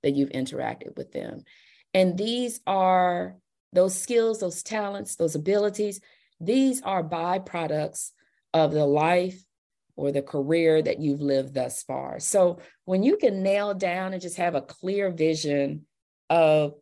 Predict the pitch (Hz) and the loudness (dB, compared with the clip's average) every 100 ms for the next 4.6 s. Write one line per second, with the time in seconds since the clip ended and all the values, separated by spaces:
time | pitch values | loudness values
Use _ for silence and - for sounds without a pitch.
0 | _ - 196 208 208 190 185 175 165 170 | _ 0 4 6 6 4 2 -2 -2 -4
1 | 165 160 151 - 147 - 196 220 175 - | -4 -6 -6 -8 -8 -8 -10 -6 -6 -2
2 | 160 175 165 170 180 170 - 180 175 - | -2 0 0 2 2 -2 -6 -4 -4 -6
3 | 208 208 185 180 185 - - _ _ 226 | -4 -4 -4 -2 -2 -4 -14 _ _ -2
4 | 208 226 247 226 214 | 2 4 4 2 2